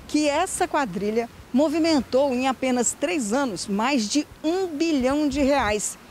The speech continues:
em operações fraudulentas, lavagem de dinheiro, evasão de divisas. Os clientes da quadrilha não eram apenas aqui do Espírito Santo, não. Tinham, inclusive, comerciantes da famosa Rua Vinte e cinco de Março, lá em São Paulo. A quadrilha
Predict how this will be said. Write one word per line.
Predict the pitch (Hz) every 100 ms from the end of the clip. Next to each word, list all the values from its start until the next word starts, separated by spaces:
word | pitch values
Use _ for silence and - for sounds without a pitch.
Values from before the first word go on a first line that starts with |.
| - -
em | 262 294
operações | 285 294 285 - 285 285
fraudulentas, | - 254 208 185 233 277 - 285 - - -
lavagem | 254 240 302 285 269
de | 247
dinheiro, | 196 208 208 254 269 -
evasão | 339 349 320 254 175 247 320
de | 285
divisas. | 269 226 240 247 170 - - - - - -
Os | 220 -
clientes | 311 320 277 370 349 254
da | 196 202
quadrilha | 196 185 320 320
não | 330
eram | 466 508 466
apenas | - 302 294
aqui | 262 262
do | 220
Espírito | - 247 233
Santo, | - 226 240
não. | 190 165 - - - -
Tinham, | - 302 302
inclusive, | 302 277 208 311 359
comerciantes | 339 294 - 311 302
da | 320
famosa | 311 277 330 349 311
Rua | 262 320
Vinte | 262 285
e |
cinco | - 330 262
de | 247
Março, | 247 294 - - - -
lá | 269 277
em | 277
São | - 285
Paulo. | 269 196 170 160 - - - - -
A | - 202
quadrilha | 220 190 208 302 214